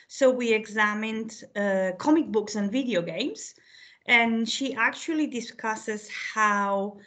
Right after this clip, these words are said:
in the world of comic books, there are very few female protagonists, and the, the few that do exist suffer horrendous violence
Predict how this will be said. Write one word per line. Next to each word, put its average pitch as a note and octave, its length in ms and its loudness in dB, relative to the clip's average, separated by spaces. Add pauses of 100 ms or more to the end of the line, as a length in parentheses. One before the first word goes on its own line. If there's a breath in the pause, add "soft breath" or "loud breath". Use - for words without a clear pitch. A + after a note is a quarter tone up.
(360 loud breath)
in D#4+ 640 6
the G#3 100 -2
world F#3+ 600 2
of F3+ 200 -10
comic D4+ 460 2
books, A#3 480 0 (280 loud breath)
there A3 140 2
are G#3+ 80 2
very D4+ 320 4
few G#3+ 560 -4
female C4 720 0
protagonists, A#3+ 1200 -4 (400 loud breath)
and B3 260 4
the, A3+ 260 2 (160)
the B3 120 0
few D#4 360 4
that A3+ 240 0
do A#3+ 160 0
exist A3 720 -2 (280 loud breath)
suffer A3 560 0
horrendous F#3+ 720 -2
violence G3 720 -2